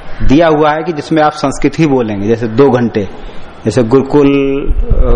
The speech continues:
अ, वैदिक प्रभात आश्रम में वहाँ दो घंटे संस्कृत है और दो घंटे अंग्रेजी है और शायद हिंदी भाषा का फिर अधिक समय है, ऐसे वहाँ पे है। मेरे समय में रोजड़ में भी यही नियम था, दर्शन महाविद्यालय में,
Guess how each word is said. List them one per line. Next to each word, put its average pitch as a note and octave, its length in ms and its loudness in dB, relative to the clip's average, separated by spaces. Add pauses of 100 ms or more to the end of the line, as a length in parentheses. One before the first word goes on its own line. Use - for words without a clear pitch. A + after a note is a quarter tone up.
(720)
अ, A2+ 300 4
वैदिक B2+ 240 2
प्रभात - 400 4
आश्रम - 360 2
में - 480 2 (300)
वहाँ - 340 0
दो D#3+ 120 2
घंटे D#3 360 0
संस्कृत - 480 -2
है F3 220 0 (760)
और G#2+ 60 2
दो C3 260 4
घंटे C3+ 280 2
अंग्रेजी C3 460 -2
है G2 140 -6 (680)
और A2+ 80 6
शायद B2+ 220 2
हिंदी B2 260 0
भाषा C3 260 -4
का C3+ 160 -2
फिर C3+ 160 -4
अधिक A#2 300 -4
समय A#2 240 -2
है, G#2 220 -6 (100)
ऐसे A2 160 -2
वहाँ A#2 200 2
पे A#2 140 -6
है। F#2 180 -8 (1600)
मेरे D#3 280 4
समय F#3 240 0
में F#3+ 120 0
रोजड़ D#3 320 -2
में E3+ 100 -2
भी F3 120 -2
यही E3 80 0
नियम D#3 280 -2
था, B2+ 200 -10 (280)
दर्शन B2+ 260 2
महाविद्यालय B2+ 640 2
में, D3+ 200 -4